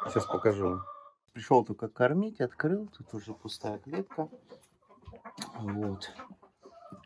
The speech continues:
И вот такая малышка, маленькая девочка. На, на.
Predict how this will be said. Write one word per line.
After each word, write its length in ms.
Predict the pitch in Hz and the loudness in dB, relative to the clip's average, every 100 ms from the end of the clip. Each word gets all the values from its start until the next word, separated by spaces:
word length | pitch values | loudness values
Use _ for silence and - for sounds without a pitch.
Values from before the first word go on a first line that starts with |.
| - | -6
И 80 | 120 | -2
вот 140 | 117 110 | 0 0
такая 340 | 113 - 104 | 0 4 4
малышка, 600 | 104 104 107 107 - - | 4 4 6 6 4 0
маленькая 540 | 104 104 104 104 104 110 | 4 4 2 0 0 0
девочка. 420 | 113 110 110 - - - - - - - - - | 2 0 -2 -8 -14 -18 -18 -18 -18 -12 -4 0
На, 160 | 104 - - 98 - - | 0 -2 -12 -20 -20 -10
на. 220 | 104 95 | -6 -4